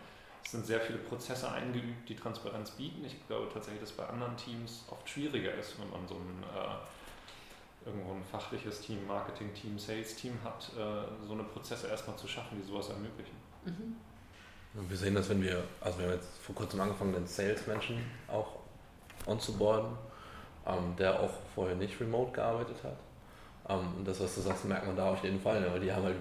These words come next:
Speaker 3: viel weniger so sichtbaren Output, ne? Also Techie hast du schon gesagt, so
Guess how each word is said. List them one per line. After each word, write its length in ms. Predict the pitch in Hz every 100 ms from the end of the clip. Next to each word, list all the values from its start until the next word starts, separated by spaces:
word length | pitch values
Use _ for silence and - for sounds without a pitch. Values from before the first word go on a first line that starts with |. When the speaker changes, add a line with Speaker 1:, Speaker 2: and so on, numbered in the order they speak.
| - - - -
Speaker 3:
viel 280 | - 107 92
weniger 640 | 98 107 107 101 98 95 95 - - -
so 340 | 92 90 87 90
sichtbaren 640 | 92 92 104 - 98 92 85
Output, 400 | - - - 85
ne? 80 | 104 120
Also 140 | 95 156
Techie 340 | 156 104 104 98
hast 160 | 98
du 40 | -
schon 120 | 95
gesagt, 220 | 101 117
so 160 | 104